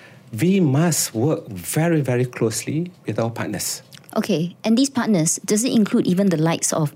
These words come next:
Speaker 2: the Ministry of Tourism,
Speaker 1: Yeah,
Speaker 2: Malaysian airports?
Speaker 1: of course.
Speaker 2: Because i-,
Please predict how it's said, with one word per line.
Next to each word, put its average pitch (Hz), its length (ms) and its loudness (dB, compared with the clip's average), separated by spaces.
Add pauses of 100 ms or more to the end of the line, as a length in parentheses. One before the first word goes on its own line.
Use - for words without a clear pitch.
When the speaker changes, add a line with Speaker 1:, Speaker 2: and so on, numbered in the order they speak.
(120)
Speaker 2:
the 156 80 2
Ministry 156 480 4
of 247 80 0
Tourism, 220 760 4
Speaker 1:
Yeah, 208 180 2
Speaker 2:
Malaysian 185 560 2
airports? 226 540 0
Speaker 1:
of 180 160 -2
course. 208 140 0
Speaker 2:
Because 311 340 0
i-, 202 160 2